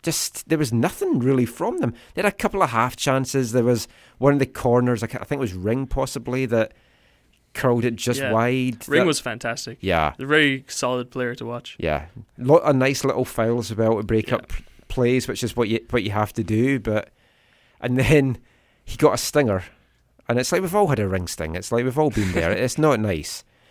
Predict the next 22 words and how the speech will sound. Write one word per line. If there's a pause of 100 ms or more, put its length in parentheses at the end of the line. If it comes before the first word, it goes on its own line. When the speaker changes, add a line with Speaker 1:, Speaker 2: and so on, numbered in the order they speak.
(480)
Speaker 1:
But (920)
the
Whitecaps, (100)
I
th-, (560)
from
what
then
felt
like (240)
a
throwaway
game, (520)
Robbo
made
subs
that
kinda
indicated
that
it
wasn't.